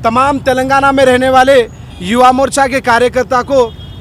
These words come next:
कई सारे कार्यक्रम दिए गए हैं। इस अवसर पर भारतीय जनता युवा मोर्चा गोलकुंडा जिला की टीम तीनों असेंबलियों में,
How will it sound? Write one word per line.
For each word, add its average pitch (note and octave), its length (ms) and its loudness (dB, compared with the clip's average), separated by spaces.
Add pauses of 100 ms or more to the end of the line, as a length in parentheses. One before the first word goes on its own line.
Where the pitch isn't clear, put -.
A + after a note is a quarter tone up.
(120)
कई D4+ 280 2
सारे C4+ 380 2
कार्यक्रम B3 500 0
दिए A3+ 240 0
गए G3 180 -4
हैं। - 1200 -12
इस B3 140 0
अवसर C#4 360 2
पर D4+ 260 2 (340)
भारतीय B3+ 380 0
जनता C#4+ 320 0
युवा C#4+ 260 2
मोर्चा C#4+ 340 0 (480)
गोलकुंडा C#4 540 2
जिला B3 320 0
की B3 200 -2
टीम D4 320 -2 (560)
तीनों D4+ 300 4
असेंबलियों D4 560 2
में, C#4 220 0